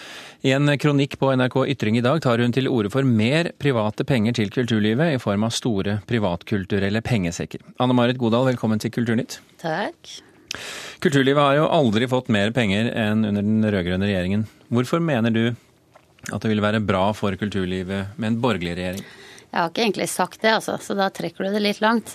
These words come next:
Speaker 2: Jeg bare reagerer på at, eh, hele kulturlivet er så fryktelig engstelig for private penger. Eh, så hovedpoenget mitt i det jeg skrev på Ytring i dag, er som følger.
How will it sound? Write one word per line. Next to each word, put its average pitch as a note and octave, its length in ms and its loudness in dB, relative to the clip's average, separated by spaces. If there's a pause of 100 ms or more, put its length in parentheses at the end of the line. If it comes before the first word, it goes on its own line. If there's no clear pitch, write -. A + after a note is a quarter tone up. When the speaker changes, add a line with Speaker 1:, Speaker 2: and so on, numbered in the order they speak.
Speaker 2:
Jeg G#3+ 160 0
bare G3 200 4 (200)
reagerer F#3 560 -2
på F#3 320 -2
at, - 540 -6 (180)
eh, F3 380 -4
hele E3+ 320 0 (880)
kulturlivet G3 640 0
er F#3 220 0
så A3 100 0
fryktelig G3+ 380 -2 (100)
engstelig G3+ 480 0
for F#3 240 0
private F#3+ 460 -2
penger. A3+ 340 4 (640)
Eh, F#3 380 4 (100)
så G#3 160 2 (380)
hovedpoenget F#3 580 2
mitt F#3+ 320 0
i F3+ 240 0
det E3 80 0
jeg E3+ 220 -2
skrev E3 260 -2
på F#3 140 -2
Ytring E3+ 260 0
i F#3 60 4
dag, G#3+ 260 2
er E3 320 -2
som E3+ 240 -2
følger. D3 400 0